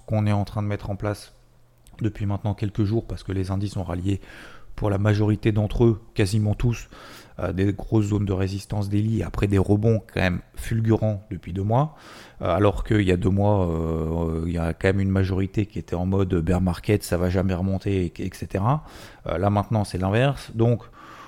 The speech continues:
on peut rapidement se dire, euh, oui, euh, bah non, euh, c'est pas maintenant, euh, les zones de résistance, finalement elles vont pas fonctionner, ça va repartir, machin, et cetera, encore comme d'hab, parce que la Fed, euh, soutient les marchés, alors qu'en fait c'est absolument pas le cas.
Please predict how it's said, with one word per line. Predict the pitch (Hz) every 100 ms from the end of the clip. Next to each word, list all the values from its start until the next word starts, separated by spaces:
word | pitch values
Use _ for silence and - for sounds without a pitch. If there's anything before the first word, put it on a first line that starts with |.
| -
on | 107
peut | 95
rapidement | 113 107 113 117 127
se | -
dire, | 101 113 143 127
euh, | 101 95
oui, | 117 147 151 131
euh, | 104
bah | 101 101
non, | 120 135 113
euh, | 95 87
c'est | -
pas | 95 104
maintenant, | 101 98 117 117 110
euh, | 95 87 85 85 85
les | 90
zones | 101 101
de | 92
résistance, | 87 90 117 120
finalement | - 98 101
elles | 90
vont | 90
pas | 98
fonctionner, | - 90 - 87 113 117
ça | 98
va | 82
repartir, | - - - 117 110
machin, | 95 82 110
et | 92
cetera, | - 90 98 113
encore | 98 - 80 -
comme | - 95
d'hab, | 104 123 117 - - -
parce | - 90
que | -
la | 117 110 92
Fed, | - 113 107
euh, | 95
soutient | - 101 117
les | 107
marchés, | 104 - - -
alors | 101 90
qu'en | -
fait | 127
c'est | -
absolument | 101 - 107 110
pas | 107
le | 95
cas. | -